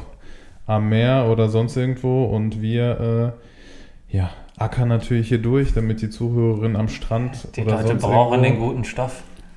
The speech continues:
Speaker 1: Richtig.
Speaker 2: Den Purpose-Stoff.
Speaker 1: Den nachhaltigen Stoff, ja genau. Aber ich glaube, wir können auch ein bisschen Freestyle-mäßig bestimmt was finden, worüber wir sprechen können. Ich bin mir sicher.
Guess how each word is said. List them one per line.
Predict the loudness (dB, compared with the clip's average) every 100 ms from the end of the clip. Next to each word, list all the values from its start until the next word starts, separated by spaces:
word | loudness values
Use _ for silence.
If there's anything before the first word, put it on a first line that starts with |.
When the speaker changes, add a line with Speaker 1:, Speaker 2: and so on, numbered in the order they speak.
| 2
Speaker 1:
Richtig. | 4 6 6 6 4
Speaker 2:
Den | -2 0
Purpose-Stoff. | 0 0 -4 -6 -6 -6 0
Speaker 1:
Den | 4
nachhaltigen | 6 6 4 4 2
Stoff, | 2 2 2 2
ja | 2 2
genau. | 2 2 4
Aber | 4 2
ich | 2
glaube, | 4 6 8 6 4
wir | 0
können | 0 2
auch | 2
ein | 0
bisschen | -2 -4
Freestyle-mäßig | -4 -4 0 0 2 0 -4 -10 -16 -20 -20 -20 -20 -20 -10
bestimmt | -10 -4 -4 -2
was | -4 -4
finden, | -4 -2 -2 -2 -2
worüber | -2 0 0 -2
wir |
sprechen | -6 -4 -4 -4
können. | -6 -6
Ich | -6
bin | -6 -4
mir | -4
sicher. | -6 -6